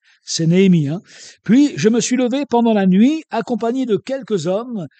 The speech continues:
sans avoir encore dévoilé à personne ce que mon Dieu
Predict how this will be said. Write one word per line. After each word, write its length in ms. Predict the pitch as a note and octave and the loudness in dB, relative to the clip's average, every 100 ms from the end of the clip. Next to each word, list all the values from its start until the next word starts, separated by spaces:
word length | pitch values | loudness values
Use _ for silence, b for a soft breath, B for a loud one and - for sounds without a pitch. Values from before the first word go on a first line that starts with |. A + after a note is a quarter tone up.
| b b b | b b b
sans 240 | - C4+ | -2 0
avoir 380 | A#3 G#3 B3 C4 | 0 0 -2 0
encore 520 | A3 G3+ A3+ B3 A3+ | -2 0 0 0 -4
dévoilé 480 | C3+ A3 G#3 G3+ G#3+ | -2 -2 0 0 -2
à 80 | F3+ | -4
personne 500 | G3+ F3+ - A3 A#3 | -6 -8 -6 -6 -6
ce 120 | - | -6
que 140 | - F#3 | -4 -2
mon 220 | E3+ D3 | -2 -4
Dieu 320 | B2 G#3 | 0 0